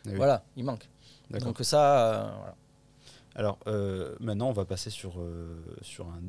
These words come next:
Speaker 1: le domaine un peu plus commerce, euh,
Speaker 2: Oui.
Speaker 1: sur l'aspect un peu plus commerce de, de, de la boutique. Euh, je vais te poser une question toute simple. Aujourd'hui, à Léognan,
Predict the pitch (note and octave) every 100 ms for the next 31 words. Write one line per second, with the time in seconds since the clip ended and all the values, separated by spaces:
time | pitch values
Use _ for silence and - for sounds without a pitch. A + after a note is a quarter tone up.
0 | - - B2 G2 F#2 G2 G#2 G2 F#2 -
1 | - _ - G2+ G#2+ - - - - A2
2 | B2 E3 - - - F#2 G2 - G#2+ -
3 | - - G2+ F#2+ F#2+ F#2 F2+ F2 F2+ E2+
4 | F2+ F2+ G2 C3 C#3+ - A2+ - - _
5 | - G2 F#2+ F#2 F#2+ - - A2+ G#2 A2+
6 | A2+ F2+ - F#2+ F#2+ - C3+ - G#2+ G#2
7 | A2 D3+ - G2 G2 G#2 B2+